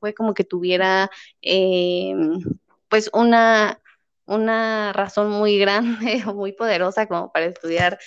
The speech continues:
nutrición. Yo creo que en ese momento, eh, era, eh, todo el tiempo pensar en matemáticas y,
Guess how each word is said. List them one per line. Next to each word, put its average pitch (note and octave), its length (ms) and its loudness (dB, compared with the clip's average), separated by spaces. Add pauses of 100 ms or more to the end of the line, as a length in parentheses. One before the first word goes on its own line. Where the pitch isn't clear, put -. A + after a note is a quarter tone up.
(200)
nutrición. G3 500 2
Yo G3+ 100 4
creo G#3+ 140 4
que G3 80 0
en F#3 80 2
ese F#3 160 0
momento, F3+ 600 2 (340)
eh, F3+ 800 -2 (520)
era, F#3 920 2 (460)
eh, F#3 840 -6 (280)
todo G#3+ 120 2
el G3+ 140 0
tiempo G3+ 320 -4
pensar F3+ 360 -6
en G3 100 -2
matemáticas F3+ 960 -4
y, F#3+ 200 -8